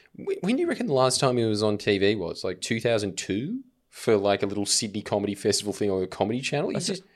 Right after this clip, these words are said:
Speaker 2: that's
Speaker 1: maybe he
Speaker 2: credit
Speaker 1: just
Speaker 2: to
Speaker 1: doesn't have
Speaker 2: him.
Speaker 1: time for T V.
Speaker 2: He doesn't need to.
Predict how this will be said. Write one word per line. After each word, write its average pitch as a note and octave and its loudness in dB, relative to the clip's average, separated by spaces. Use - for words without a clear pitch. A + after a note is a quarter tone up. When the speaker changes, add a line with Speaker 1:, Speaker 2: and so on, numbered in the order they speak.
Speaker 2:
that's C#3+ -4
Speaker 1:
maybe B3+ 8
he F#4 8
Speaker 2:
credit F4+ 6
Speaker 1:
just - 6
Speaker 2:
to - 6
Speaker 1:
doesn't D3+ 10
have C3+ 10
Speaker 2:
him. G2+ -2
Speaker 1:
time A#2+ 6
for - 4
T C3 4
V. E3+ 2
Speaker 2:
He B2+ -4
doesn't C#3 0
need C3 0
to. G2 -10